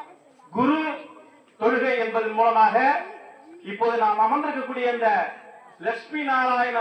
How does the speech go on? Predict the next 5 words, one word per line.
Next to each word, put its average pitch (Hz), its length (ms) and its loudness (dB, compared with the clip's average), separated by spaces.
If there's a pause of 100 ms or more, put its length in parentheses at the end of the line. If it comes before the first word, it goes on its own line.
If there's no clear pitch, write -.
(100)
பெருமாளிலே 233 640 2 (1500)
ஸ்ரீராம 269 640 0 (140)
நவமி 240 320 2 (120)
என்ற 226 160 0 (120)
அந்த 214 140 -2